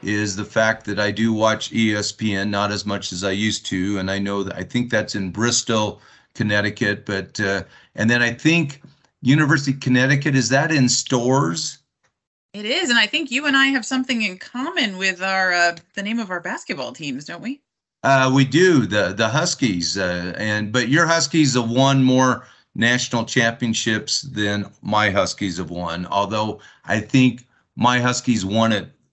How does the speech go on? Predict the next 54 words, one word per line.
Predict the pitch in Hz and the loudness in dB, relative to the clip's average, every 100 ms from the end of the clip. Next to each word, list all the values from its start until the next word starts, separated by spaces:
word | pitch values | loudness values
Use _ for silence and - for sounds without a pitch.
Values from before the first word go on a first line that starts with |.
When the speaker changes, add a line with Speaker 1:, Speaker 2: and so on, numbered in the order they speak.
| - | -12
Speaker 1:
way | 101 107 131 131 | -6 0 2 2
before | 120 - 117 117 | 2 -2 -2 0
your | 107 95 | 2 2
Huskies | 92 - 90 73 | 0 -2 -6 -8
did. | 73 71 65 | -8 -8 -10
So | - - 82 76 76 | -8 -6 -6 -8 -6
that, | 80 76 - 82 101 | -6 -6 -6 -8 -8
I, | |
I | |
think | - 151 139 | -6 -6 -2
that's | 113 - | -4 -2
right. | 110 76 - _ _ _ _ _ _ _ 247 302 294 277 _ _ _ _ _ - | -2 -2 -6 _ _ _ _ _ _ _ -12 -10 -14 -20 _ _ _ _ _ -6
Speaker 2:
It's | 247 | -2
Speaker 1:
Matter | 123 123 | 0 0
Speaker 2:
been | 240 | -2
a | |
Speaker 1:
of | 127 | -6
fa- | 294 | -8
Speaker 2:
good | 262 | -6
run, | 240 233 165 160 - | -4 -2 -4 -6 -10
and, | 202 190 190 | -4 -4 -2
uh, | 180 170 170 156 - 151 | 0 0 -2 -6 -14 -10
amazing | 208 233 233 214 | -6 -4 -4 -6
to | 214 185 | -10 -8
watch | 170 175 - | -4 -4 -6
the | 185 | -14
progression | 165 147 151 165 156 | -12 -6 -6 -6 -10
of | 139 135 | -12 -12
these | 143 | -16
different | 156 151 139 | -16 -12 -12
programs, | - 147 120 120 - 156 147 | -10 -10 -10 -10 -12 -12 -8
right? | 151 - | -8 -8
Which | 165 | -10
are | 165 | -4
kind | 190 165 | -4 -4
of | |
little | 170 156 | -6 -6
businesses | 151 160 156 156 147 | -6 -6 -6 -8 -8
in | 151 | -8
and | 143 | -6
of | 147 139 | -6 -8
themselves. | 135 135 135 - - - | -10 -8 -8 -8 -12 -20
How | - 151 | -8 -6
do | 190 | -4
you | |
Speaker 1:
Yeah. | 185 | -4
Speaker 2:
build | 185 170 | -4 -6
the | 151 | -4
bench | 156 160 - - | -2 -2 -6 -12
for | 147 | -12
success | - 147 - 156 147 | -12 -10 -6 -6 -8
in | 139 | -12
the | 127 | -12
future? | 151 139 - 120 - | -14 -16 -16 -18 -20